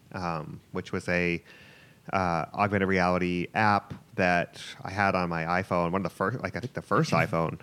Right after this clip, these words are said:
Speaker 1: um, first generation, uh, and you kinda hold it up and it would show you off in the distance, like, pop-ups of, like, what restaurants are there or how far away they are and stuff like that. It's actually, like, a pretty cool thing. I don't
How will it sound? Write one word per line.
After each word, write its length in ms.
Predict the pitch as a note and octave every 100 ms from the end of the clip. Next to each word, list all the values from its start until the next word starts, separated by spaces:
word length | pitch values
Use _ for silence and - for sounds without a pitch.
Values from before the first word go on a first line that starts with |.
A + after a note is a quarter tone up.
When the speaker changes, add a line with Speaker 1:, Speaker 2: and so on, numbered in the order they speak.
| -
Speaker 1:
um, 300 | F#2+ E2+ - - -
first 200 | - G#2
generation, 580 | G#2+ F2+ G#2+ D3 F2 F2 - - - -
uh, 180 | F2 E2
and 100 | F#2+
you 80 | G2+
kinda 200 | A2 F#2
hold 300 | - A2+ G2
it 80 | G2
up 300 | G2+ - -
and 480 | - F#2+ F2+ F2 E2+ - _ -
it 100 | G2+
would 120 | F2+
show 280 | - G#2+ G2
you 260 | F#2 F#2
off 180 | F2+ F2+
in 60 | F#2
the 60 |
distance, 540 | F2 F#2+ - F#2 F2 -
like, 280 | F2 E2 - - - - -
pop-ups 420 | - A2+ G2 F#2 G2+
of, 100 | F#2
like, 220 | F2 -
what 260 | F2 -
restaurants 560 | G2+ F2+ - F#2 F2 -
are 80 | F2+
there 340 | E2+ E2+ E2
or 140 | E2 D#2+
how 160 | F#2
far 220 | - F2+
away 180 | E2+ E2+
they 160 | E2+ D#2+
are 300 | D#2 D#2+ -
and 80 | -
stuff 160 | -
like 140 | E2+ -
that. 180 | F2 -
It's 140 | -
actually, 320 | G2+ - F#2
like, 180 | E2+ E2+ -
a 40 | -
pretty 280 | - F#2+ F2
cool 220 | - F2
thing. 160 | G#2+ F#2+
I 60 |
don't 140 | F#2